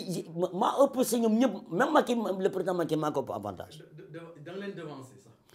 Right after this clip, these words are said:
Speaker 1: Dama leen devancer parce que man, j'ai joué dans les treize capitales régionales.
Speaker 2: Pare nekk si xolu.
Speaker 1: Nekk si xolu gars yi.
Speaker 2: Gars yi.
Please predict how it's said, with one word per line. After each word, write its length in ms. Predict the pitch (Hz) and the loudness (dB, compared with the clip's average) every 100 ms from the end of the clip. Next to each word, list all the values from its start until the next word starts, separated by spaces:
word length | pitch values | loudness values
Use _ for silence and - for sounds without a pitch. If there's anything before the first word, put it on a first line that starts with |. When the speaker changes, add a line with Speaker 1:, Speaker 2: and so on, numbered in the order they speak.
| - | -4
Speaker 1:
Dama 300 | 131 233 254 | 8 8 10
leen 180 | 269 226 | 8 8
devancer 500 | 226 202 180 - 127 | 6 6 4 4 4
parce 300 | 143 - - | 2 0 0
que 100 | 196 | -2
man, 240 | 180 269 214 | -2 -2 -2
j'ai 180 | 185 190 | -2 -4
joué 260 | 160 220 | -4 -2
dans 200 | 185 185 | 2 2
les 240 | 190 175 170 | 4 2 0
treize 260 | 220 262 | 0 0
capitales 500 | 185 - - 214 240 | 4 4 4 2 4
régionales. 520 | 240 233 247 254 247 123 | 6 4 4 4 2 0
Speaker 2:
Pare 180 | 131 135 | -6 -14
nekk 180 | 139 - | -14 -16
si 140 | - | -20
xolu. 300 | 127 - 123 - _ _ - | -20 -16 -16 -16 _ _ -2
Speaker 1:
Nekk 280 | 170 247 254 | 6 6 6
si 140 | 226 233 | 0 2
xolu 360 | - 226 220 | 10 10 10
gars 200 | 185 185 | 12 12
yi. 200 | 220 180 | 12 6
Speaker 2:
Gars 100 | - | -2
yi. 200 | - - | -14 -16